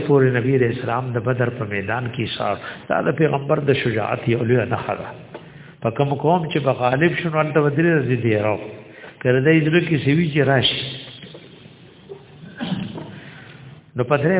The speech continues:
مرض د الله حبیب راغی، د کوی په غاړه ودرېدو. یا فلان، یا فلان، یو یې ته نوم اغوستو. "انا وجدنا ما وعد ربنا حقا، فهل وجدتم ما وعد ربكم حقا؟"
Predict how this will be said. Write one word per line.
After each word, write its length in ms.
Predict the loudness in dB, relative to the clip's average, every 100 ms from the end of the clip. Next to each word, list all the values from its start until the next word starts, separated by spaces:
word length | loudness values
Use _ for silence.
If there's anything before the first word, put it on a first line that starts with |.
| 2
مرض 180 | 0 0
د 40 |
الله 260 | 0 0 0 0
حبیب 240 | 0 2 2
راغی، 320 | 0 0 0
د 100 | 2 0 2
کوی 180 | 0 0 -2
په 40 |
غاړه 320 | -2 -2 -2 -4
ودرېدو. 540 | -6 -6 -6 -4 -4 -2 0
یا 200 | 0 0 0
فلان، 420 | 0 0 0 -2 -4
یا 160 | -2 -4 -4
فلان، 320 | -4 -2 -2 -6 -14 -6 4
یو 140 | 6
یې 240 | 6 4 4
ته 120 | 4
نوم 200 | 4 2
اغوستو. 500 | 2 0 -2 -6 -12 -16 -20 -20 -20 -20 -20 -20 -4
"انا 260 | -2 0 2
وجدنا 760 | 4 4 4 2 2 2 2 2
ما 320 | 2 2 4
وعد 360 | 2 2 0 0
ربنا 500 | -2 0 -2 -2 -2 -2
حقا، 400 | -4 -4 -4 -4 -4 -12 -18 -6
فهل 280 | -2 0 0
وجدتم 560 | 2 2 2 2 2 2 4
ما 140 | 4 4
وعد 260 | 2 2 4
ربكم 540 | 4 2 0 0 0
حقا؟" 420 | -2 -4 -2 -2